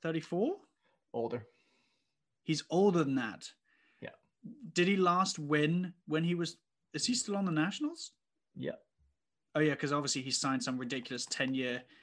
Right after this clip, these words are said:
Speaker 1: two hundred, three hundred million dollar contract, 'cause that's what baseball is. Um,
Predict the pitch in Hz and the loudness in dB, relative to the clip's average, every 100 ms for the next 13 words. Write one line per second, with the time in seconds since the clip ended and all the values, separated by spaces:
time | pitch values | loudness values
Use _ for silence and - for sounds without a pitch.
0 | - _ - 143 131 123 123 120 - 131 | -20 _ 0 2 4 2 0 -4 0 0
1 | 123 123 127 123 117 117 - 120 120 92 | 2 0 0 2 0 -2 0 -2 0 -2
2 | - 120 107 110 92 107 113 80 73 62 | -4 -4 -4 -4 -4 -2 -2 -2 -6 -6
3 | - _ _ _ _ _ _ _ - _ | -8 _ _ _ _ _ _ _ -20 _
4 | - _ _ 143 135 127 123 120 | -20 _ _ 2 4 6 4 0